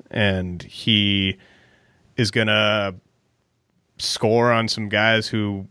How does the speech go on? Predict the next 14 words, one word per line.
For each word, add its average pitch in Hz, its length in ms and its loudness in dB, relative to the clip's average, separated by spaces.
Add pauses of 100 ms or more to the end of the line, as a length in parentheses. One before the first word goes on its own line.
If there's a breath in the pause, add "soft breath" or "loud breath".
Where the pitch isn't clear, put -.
we 98 320 0
view 104 340 2
as 95 280 0
amazing 98 440 0
defenders 123 1000 0
and, 98 200 -8
and 92 200 -8
kinda 104 200 -2
make 101 220 0
'em 92 60 -10
look 87 180 -6
silly. 110 760 0
He's 101 320 -6
gonna 90 600 -2